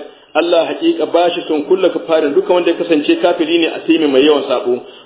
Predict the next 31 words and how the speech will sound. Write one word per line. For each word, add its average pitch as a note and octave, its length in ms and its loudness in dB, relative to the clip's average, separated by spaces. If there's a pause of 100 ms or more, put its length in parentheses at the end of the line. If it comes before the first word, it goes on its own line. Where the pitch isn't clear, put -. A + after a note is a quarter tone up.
wai E3 340 4
Allah E3+ 360 2
na C#3 160 0
mai D#3+ 180 2
sakamako D#3 560 0
kum-, E3+ 240 0
ko E3+ 160 4
kuma E3+ 220 2 (340)
watan C#3+ 400 2
Allah F3 300 2 (420)
yamqutuhu, D3+ 640 2
wallahu E3 400 2
la E3 120 4
yuhibbu, D3 440 -4 (720)
Allah E3+ 420 2
shi E3+ 80 0
na D3+ 200 0
barin C#3+ 380 0
dukkanin C#3+ 540 0
kafiri D3 340 0
wanda D3 200 2
ya - 60 0
kasance C3+ 380 -2
asimin, B2 460 0 (460)
zai D#3+ 220 4
saka C#3+ 340 0
mishi C#3 180 -2
da B2 80 2
mugun E3 380 2
aikin C#3+ 320 -2
da B2+ 60 4